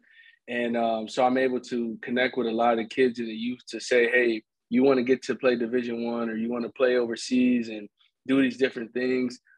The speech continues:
I can be able to help you with that information, but then also help you to be a better person as well in the process."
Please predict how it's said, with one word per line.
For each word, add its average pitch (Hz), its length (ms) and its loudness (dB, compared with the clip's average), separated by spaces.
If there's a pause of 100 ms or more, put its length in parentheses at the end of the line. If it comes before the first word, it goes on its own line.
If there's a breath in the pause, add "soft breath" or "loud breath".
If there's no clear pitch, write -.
I 123 160 4
can 123 220 -2
be 127 100 4
able 120 160 2
to 113 120 -2
help 127 260 -4
you 123 80 -2
with 120 140 -4
that 117 120 0
information, 117 680 -4
but 113 120 -2
then 117 140 -2
also 117 580 -2 (380 soft breath)
help 135 320 -2
you 127 80 4
to 117 80 2
be 120 140 2
a 110 80 0
better 117 260 2
person 120 440 -2
as 113 200 -6
well 113 240 0
in 110 100 -4
the 107 60 -8
process." 113 720 -2